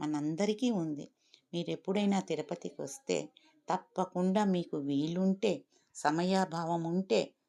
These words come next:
సమయం ఉంటే తప్పకుండా వచ్చి ఆర్సీ రోడ్డు నుంచి వచ్చి రాయల చెరువు కట్టకు ఆడికొచ్చి స-, ఈ చెరువును చూడండి.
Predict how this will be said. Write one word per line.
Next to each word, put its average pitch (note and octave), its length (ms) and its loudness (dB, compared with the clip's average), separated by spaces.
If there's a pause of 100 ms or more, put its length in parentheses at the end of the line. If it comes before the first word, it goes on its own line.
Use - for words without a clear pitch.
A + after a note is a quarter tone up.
(120)
సమయం F3+ 480 -2
ఉంటే E3 260 -4 (120)
తప్పకుండా F#3 720 -10
వచ్చి D3 440 -10 (400)
ఆర్సీ F3 400 -2
రోడ్డు D#3 280 -4
నుంచి D3+ 320 -8
వచ్చి D3 320 -6
రాయల D3+ 300 -4 (100)
చెరువు D#3+ 180 -4
కట్టకు - 460 -16 (540)
ఆడికొచ్చి C#3+ 680 -8 (360)
స-, - 400 -18
ఈ D3+ 380 -2 (100)
చెరువును F3+ 320 0
చూడండి. D#3+ 640 -4